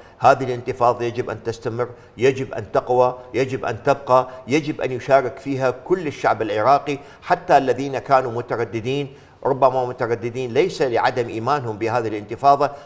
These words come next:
ولكن مترددين لشعورهم بالضعف أزاء ال-، الوضع القائم. لكن هذه الانتفاضة يجب أن تستمر، يجب أن تقوى، يجب أن تبقى، لأنه الوضع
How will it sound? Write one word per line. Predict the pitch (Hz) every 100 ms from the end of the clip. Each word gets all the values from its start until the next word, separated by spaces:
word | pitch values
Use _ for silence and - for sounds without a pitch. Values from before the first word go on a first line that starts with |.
| -
ولكن | 127 135 143 147 135 -
مترددين | 131 131 127 127 110 117 151 143 - _
لشعورهم | 131 123 120 147 170 123 110
بالضعف | 107 90 120 113 -
أزاء | 113 123 120 -
ال-، | 98 87
الوضع | 98 92 120 104
القائم. | 101 117 139 165 170 - -
لكن | 117 151 151 156
هذه | 123 123 160 135
الانتفاضة | 127 120 120 127 123 117 120 - - - _ _ _
يجب | 123 165 156 -
أن | -
تستمر، | 131 - 123 127 113 - -
يجب | 127 147 160
أن | - 123
تقوى، | 147 - 127 127 - -
يجب | 117 147 147
أن | - 117
تبقى، | 151 147 147 139 - - -
لأنه | 123 131 147 135 135 139 120 -
الوضع | 127 117 170 120